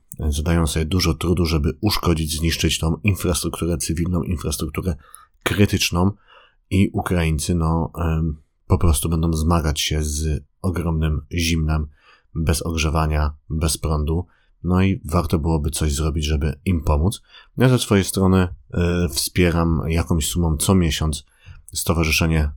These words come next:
Pogoń Ruska. Oni między innymi właśnie teraz wysyłają transport ciepłych ubrań zimowych, e, na Ukrainę, w Ukrainę. I, e, no, ale Państwo mogą,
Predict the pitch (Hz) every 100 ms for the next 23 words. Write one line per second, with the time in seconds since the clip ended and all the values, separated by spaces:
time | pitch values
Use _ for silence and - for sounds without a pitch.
0 | - 92 82 76 76 76 - 95 82 76
1 | 78 73 76 78 71 73 - 73 78 78
2 | - _ - _ - 76 - 82 80 73
3 | 82 78 - 71 - - - 80 80 76
4 | 76 78 78 71 71 - _ _ _ _
5 | 82 80 80 80 78 80 82 80 78 76
6 | 73 78 110 - _ - 76 71 69 -
7 | 76 73 90 110 _ - - _ _ 98
8 | 98 95 95 98 95 - 87 87 82 -
9 | - _ 101 110 - - 131 117 - -
10 | 107 98 - 90 87 87 85